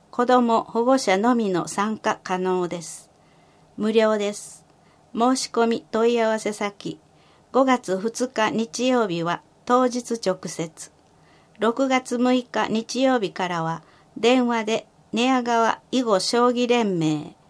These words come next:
電話八零零の六八零二。詩吟。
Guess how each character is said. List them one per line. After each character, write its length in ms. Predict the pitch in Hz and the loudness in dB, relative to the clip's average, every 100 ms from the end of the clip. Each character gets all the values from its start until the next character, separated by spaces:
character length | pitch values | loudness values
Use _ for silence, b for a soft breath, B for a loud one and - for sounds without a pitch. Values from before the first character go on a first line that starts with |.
| b b b | b b b
電 300 | - 220 311 | -4 -2 0
話 220 | 311 196 - _ _ | -2 -4 -4 _ _
八 380 | - 233 262 262 | -10 -6 -2 2
零 280 | 269 233 185 | 2 2 0
零 260 | 202 196 | -2 -2
の 260 | 165 165 - 196 | -2 -4 -6 -6
六 320 | 220 - 269 | -6 -2 -2
八 340 | 254 247 175 | -2 -6 -4
零 280 | 170 202 196 | 0 0 -2
二。 360 | 190 170 160 - _ _ _ _ _ _ _ b b b b b b _ _ | -4 -6 -8 -14 _ _ _ _ _ _ _ b b b b b b _ _
詩 280 | - - 254 | -6 -2 0
吟。 440 | 262 240 226 - | 2 2 0 -6